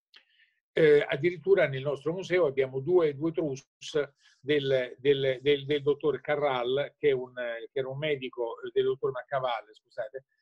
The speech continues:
che era un medico, eh, che curò la, la spagnola proprio a Barcellona, a so-, soprattutto negli ospedali pediatrici.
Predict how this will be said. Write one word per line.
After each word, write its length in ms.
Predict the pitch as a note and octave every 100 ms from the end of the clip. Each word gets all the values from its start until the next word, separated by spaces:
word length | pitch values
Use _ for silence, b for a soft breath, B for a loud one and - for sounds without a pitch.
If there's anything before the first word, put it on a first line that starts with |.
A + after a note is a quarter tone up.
| _ _
che 140 | D#3
era 100 | D3
un 80 | C#3+
medico, 640 | D#3+ D3+ C3+ C3 B2 A#2
eh, 440 | C3+ B2 A#2+ A#2 A2+
che 160 | D3+
curò 420 | C3+ D#3+ D#3+ B2 A2+
la, 220 | C3 A#2+
la 120 | B2
spagnola 680 | C3+ - D#3+ B2 G#2 G#2 G2+ _ _ _
proprio 340 | C#3 B2 A#2+
a 40 |
Barcellona, 800 | G#2+ B2 - D#3+ C3 G2+ G2 G#2 _ _ _ -
a 120 | C3+
so-, 260 | - E3+
soprattutto 580 | C#3 F#3+ G3 - B2 -
negli 200 | B2 C3
ospedali 500 | B2+ - G#2+ G2+ G2
pediatrici. 720 | G2 - F2 C#2+ - E2 -